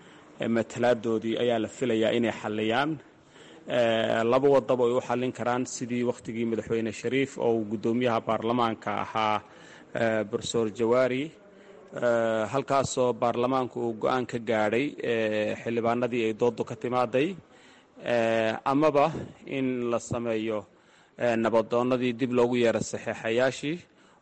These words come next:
oo la tatamsiiyo kuwii ka yimid, een,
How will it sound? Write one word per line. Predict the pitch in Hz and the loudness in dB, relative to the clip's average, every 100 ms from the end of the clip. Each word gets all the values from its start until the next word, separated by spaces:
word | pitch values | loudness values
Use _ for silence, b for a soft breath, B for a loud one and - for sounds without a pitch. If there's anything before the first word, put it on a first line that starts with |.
| - | -2
oo | 127 127 | 2 2
la | 117 | 0
tatamsiiyo | - 113 120 110 - 120 120 120 - | -4 -4 -4 -2 -6 -4 -2 -2 -4
kuwii | - 151 143 | -2 0 0
ka | - 139 | -2 -4
yimid, | 123 120 113 - - | -4 -2 -4 -6 -12
een, | 127 117 110 110 110 110 | -4 0 0 0 -2 -2